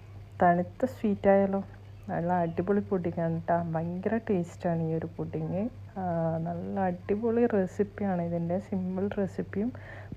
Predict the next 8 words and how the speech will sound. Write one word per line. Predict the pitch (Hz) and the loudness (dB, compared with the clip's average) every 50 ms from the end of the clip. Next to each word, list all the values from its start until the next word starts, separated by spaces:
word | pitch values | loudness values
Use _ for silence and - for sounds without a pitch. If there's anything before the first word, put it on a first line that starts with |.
| - - | -2 0
ഭയങ്കര | 202 208 220 233 233 233 - 262 254 262 254 - 208 | 0 2 2 2 2 4 6 6 6 6 4 4 4
ടേസ്റ്റും | 185 180 175 170 170 - - - 208 190 175 | 4 4 2 2 0 -4 -4 0 2 2 4
ആണ് | 165 165 165 | 2 0 0
ട്ടാ. | - 175 175 165 - - - - - - - - - - 226 | 0 0 -2 -2 -4 -10 -14 -14 -12 -12 -12 -12 -4 0 2
എൻ്റെ | 220 240 240 - | 2 2 6 8
സ്വന്തം | 233 208 202 196 196 202 220 214 - | 8 8 8 8 6 4 4 4 4
റെസിപ്പി | 208 180 - - 185 - - 180 190 | 2 2 0 -4 -8 -8 -4 0 0
തന്നെയാണിത്. | 180 180 180 175 175 175 170 160 160 156 156 156 | 2 2 2 2 2 2 2 2 2 0 -2 -4